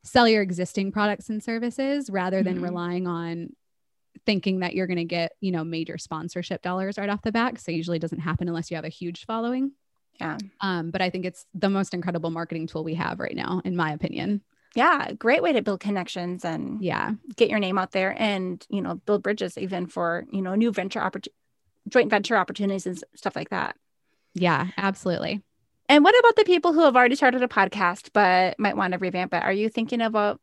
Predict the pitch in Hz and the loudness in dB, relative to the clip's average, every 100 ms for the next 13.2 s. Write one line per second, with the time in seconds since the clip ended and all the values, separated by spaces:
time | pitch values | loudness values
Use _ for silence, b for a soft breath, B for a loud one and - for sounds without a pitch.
0 | _ 196 - - _ _ 214 214 214 - | _ -6 -6 -14 _ _ 0 2 0 0
1 | 233 254 254 220 220 214 190 220 - - | 2 4 2 2 0 0 0 -4 -8 -8
2 | 208 202 196 202 214 208 - 196 190 220 | -6 -4 -4 -4 -4 -4 -2 0 -2 -6
3 | - 220 190 180 185 202 208 208 214 254 | -6 -4 -2 0 2 2 2 0 -2 -4
4 | b b b b _ _ - 220 240 233 | b b b b _ _ -2 0 0 0
5 | 262 302 - _ _ _ _ _ _ - | 0 0 -2 _ _ _ _ _ _ 2
6 | 214 254 202 185 - - 233 226 220 226 | 6 8 6 4 -2 4 6 6 4 4
7 | 262 294 277 262 233 226 247 247 220 208 | 6 6 4 4 0 0 -2 -2 -4 -4
8 | 196 196 196 190 190 185 180 180 - - | -2 0 0 -2 -2 -2 -2 -6 -12 -20
9 | _ _ 214 180 170 - - 214 202 - | _ _ -4 -2 -6 -8 -6 -4 -4 -4
10 | 190 - 190 196 190 175 165 196 196 214 | -6 -6 -8 -6 -6 -6 -4 -2 0 0
11 | 240 294 240 214 - 190 190 180 170 151 | 0 2 0 -2 -8 -8 -8 -10 -10 -10
12 | 220 277 349 233 196 190 214 196 285 175 | -6 -4 -4 -2 -4 -4 -2 0 0 -2
13 | 175 | -8